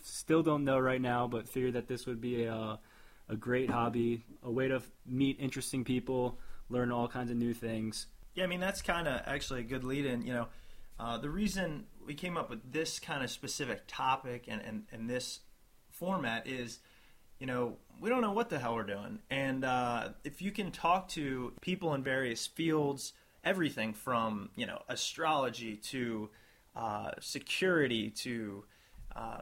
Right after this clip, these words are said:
Speaker 2: nutrition and philosophy, you, you can learn something along the way.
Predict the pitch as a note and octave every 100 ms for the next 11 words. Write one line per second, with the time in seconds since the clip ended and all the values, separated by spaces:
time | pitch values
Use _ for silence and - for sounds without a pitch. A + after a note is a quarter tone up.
0 | - B2+ B2 - F#3 F3+ - A#2 G#2+ G#2
1 | G#2 A#2+ B2 D#3+ E3 - A#2+ - G#2+ G#2+
2 | - - - - - - - A#3 - A3+
3 | A#3 A3+ B3+ A#3 - B2+ B2 A2+ A2+ A#2
4 | A2 G#2+ G2